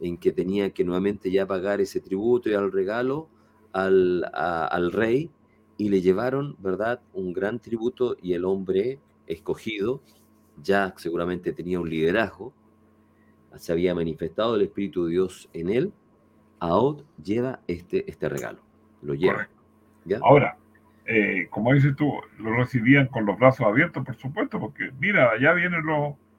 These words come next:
Speaker 2: los israelitas, ¿qué te traen? ¿Qué traen?
Speaker 1: Claro.
Speaker 2: ¿Cómo no iban a
Speaker 1: Eh.
Speaker 2: estar contentos? Si llegaban sin haber sembrado, cosecha, sin engordar los animales, los mejores animales. Entonces,
Speaker 1: Correcto.
Speaker 2: pobres israelitas que tenían que llevar, vamos, ¿con qué,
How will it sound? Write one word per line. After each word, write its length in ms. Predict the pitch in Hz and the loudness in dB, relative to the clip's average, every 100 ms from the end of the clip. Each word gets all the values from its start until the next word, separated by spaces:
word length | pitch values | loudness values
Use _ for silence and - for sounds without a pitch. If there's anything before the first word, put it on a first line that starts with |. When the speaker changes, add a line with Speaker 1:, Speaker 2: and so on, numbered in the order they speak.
| _ _ | _ _
Speaker 2:
los 140 | 131 131 | 0 2
israelitas, 600 | 151 156 185 156 95 - | 4 2 4 0 0 -4
¿qué 120 | 202 | -6
te 160 | 196 180 | -4 -2
traen? 360 | 160 104 85 - _ | 0 0 0 -10 _
¿Qué 120 | - | -14
traen? 400 | - 151 92 - - | 2 2 2 -2 0
Speaker 1:
Claro. 300 | 104 - - _ _ _ _ _ _ - - - - | 2 2 -6 _ _ _ _ _ _ -20 -20 -18 -6
Speaker 2:
¿Cómo 220 | 202 160 | -2 0
no 80 | 127 | 0
iban 120 | 113 | -2
a 40 | 110 | -4
Speaker 1:
Eh. 40 | |
Speaker 2:
estar 140 | 113 | -8
contentos? 500 | - 98 98 87 - | -10 -10 -10 -14 -16
Si 120 | - 113 | -10 -6
llegaban 640 | 107 98 107 120 131 127 | -4 -2 2 6 6 6
sin 180 | - 120 | 0 0
haber 180 | 117 113 | 0 -2
sembrado, 680 | 110 104 127 160 180 208 - _ _ | -6 0 8 8 8 0 -8 _ _
cosecha, 560 | - 127 127 95 - - _ _ _ | -8 -2 -2 -2 -6 -14 _ _ _
sin 360 | - 147 131 - | -2 0 -2 -6
engordar 460 | 110 110 110 131 123 | -8 -6 -2 0 0
los 180 | 113 | -4
animales, 580 | 120 110 165 196 190 151 | -6 -2 0 0 -2 -6
los 140 | 117 113 | -10 -12
mejores 360 | 107 147 123 | -6 -2 0
animales. 460 | 123 120 208 - 139 | 0 0 -2 -4 -8
Entonces, 540 | - 131 123 - 101 - _ _ _ _ - | -12 -10 -10 -10 -12 -14 _ _ _ _ -8
Speaker 1:
Correcto. 440 | - 151 110 98 | -2 0 0 -8
Speaker 2:
pobres 0 | |
israelitas 640 | 92 95 90 95 107 - - | -14 -12 -12 -12 -14 -20 -20
que 100 | 95 | -16
tenían 300 | 92 101 95 | -10 -10 -8
que 140 | 92 | -10
llevar, 260 | 90 98 85 | -6 -8 -6
vamos, 360 | - - - - | -6 -6 -10 -14
¿con 180 | - - - | -12 -12 -4
qué, 260 | 151 135 | -2 -2